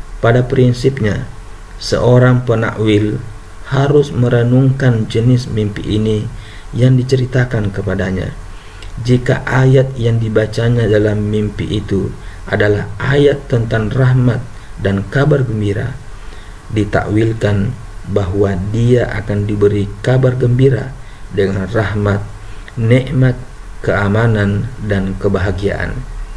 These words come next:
Jika ayat yang dibaca dalam mimpinya itu adalah ayat tentang siksa, takwilnya adalah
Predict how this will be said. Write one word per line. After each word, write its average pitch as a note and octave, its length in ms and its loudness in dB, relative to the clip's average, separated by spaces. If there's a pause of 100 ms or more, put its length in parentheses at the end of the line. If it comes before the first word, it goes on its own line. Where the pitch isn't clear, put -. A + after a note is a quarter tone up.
(880)
Jika B2+ 320 2
ayat C#3+ 400 4
yang B2 240 4
dibaca A#2+ 560 2
dalam A#2 320 4
mimpinya A2 560 0
itu A2 480 0 (480)
adalah G2+ 560 0
ayat D3+ 400 2
tentang A#2+ 400 2
siksa, - 560 -2 (640)
takwilnya A2+ 800 0
adalah G2 480 2